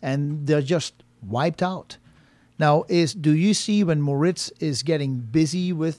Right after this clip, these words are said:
people in general? And you say sometimes it's so quick,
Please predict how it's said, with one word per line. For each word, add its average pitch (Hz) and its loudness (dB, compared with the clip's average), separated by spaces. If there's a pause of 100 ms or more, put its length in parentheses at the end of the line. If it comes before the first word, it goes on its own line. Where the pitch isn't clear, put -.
(140)
people 180 -2
in 143 -4
general? 165 0
And 143 -2
you 160 0
say 170 0
sometimes 160 0
it's 135 -6
so 165 2
quick, - -6